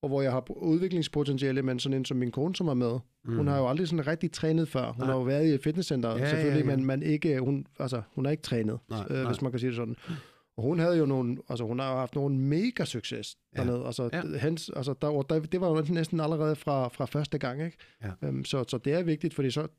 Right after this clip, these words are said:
Speaker 1: på den måde griber man jo også folk, øh, og, og ligesom, øh, holder på dem i
Speaker 2: Hvor
Speaker 1: sporten,
Speaker 2: de
Speaker 1: kan man
Speaker 2: er,
Speaker 1: sige.
Speaker 2: og gør, øh, ja, lige præcis, ikke? Og det her med, at, at hvordan kan vi, hvordan kan vi få tingene til at du, at vi,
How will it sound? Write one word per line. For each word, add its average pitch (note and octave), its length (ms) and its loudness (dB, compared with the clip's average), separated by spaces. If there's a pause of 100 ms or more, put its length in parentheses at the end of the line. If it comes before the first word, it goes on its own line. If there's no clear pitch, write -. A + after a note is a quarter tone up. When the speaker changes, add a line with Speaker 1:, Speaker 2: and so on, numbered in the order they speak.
(220)
Speaker 1:
på C#3 60 -2
den F3 160 0
måde F3 140 4
griber D#3 300 0
man C3+ 160 2
jo B2 80 2
også C3+ 140 -4
folk, C#3 300 -4 (380)
øh, C3+ 240 -2
og, C#3 200 -2
og C3 140 0
ligesom, B2 380 0 (260)
øh, C#3 60 -6
holder C#3+ 320 -2
på D#3 200 2
dem E3+ 120 2
i D#3 100 -2
Speaker 2:
Hvor C#3+ 80 2
Speaker 1:
sporten, C3+ 320 4
Speaker 2:
de - 40 4
Speaker 1:
kan G#2+ 140 2
man D3+ 100 4
Speaker 2:
er, D#3+ 40 2
Speaker 1:
sige. A#2+ 200 2
Speaker 2:
og G#2 180 0
gør, G2+ 260 0
øh, F#2+ 760 -2
ja, C#3+ 120 0
lige E3+ 160 -2
præcis, F3+ 460 -6 (180)
ikke? D3 120 -4 (180)
Og - 180 -6
det C#3+ 100 2
her C#3+ 120 0
med, C3+ 140 2
at, B2 220 -4 (360)
at A#2+ 140 -4
hvordan A#2 320 0
kan C#3 140 -2
vi, B2 80 0
hvordan A#2+ 280 0
kan D3+ 140 -2
vi B2+ 60 0
få - 120 -4
tingene C3 300 -4
til C#3 160 -4
at B2 140 -4
du, C#3+ 200 -2
at A#2 140 -4
vi, G2 220 0